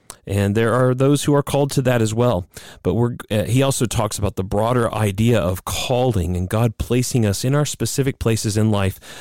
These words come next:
at certain times. And so he's gonna give directions about marriage and all of that. Very helpful stuff and very important stuff for this church here in Corinth. So let's kinda dive in a little bit, think something about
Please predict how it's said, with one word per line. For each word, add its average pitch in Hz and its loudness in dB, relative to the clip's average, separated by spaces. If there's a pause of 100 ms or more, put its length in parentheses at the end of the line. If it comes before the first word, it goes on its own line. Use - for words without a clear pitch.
(180)
at - -4
certain 147 -2
times. 85 -4 (440)
And 117 -6
so 120 0
he's 113 2
gonna 147 2
give 135 0
directions 104 0
about 90 -4
marriage 95 0 (320)
and 95 -6
all 98 0
of 87 0
that. 90 -2
Very 135 0
helpful - -2
stuff 98 -2
and 104 2
very 131 2
important 117 0
stuff 101 0
for 107 -4
this 95 -2
church - -2 (400)
here 98 2
in 87 -2 (120)
Corinth. - -4 (960)
So 147 0
let's 175 0
kinda 233 2
dive 131 2
in 117 2
a 110 2
little 104 0
bit, 104 -2 (240)
think 165 0
something 131 2
about 110 -2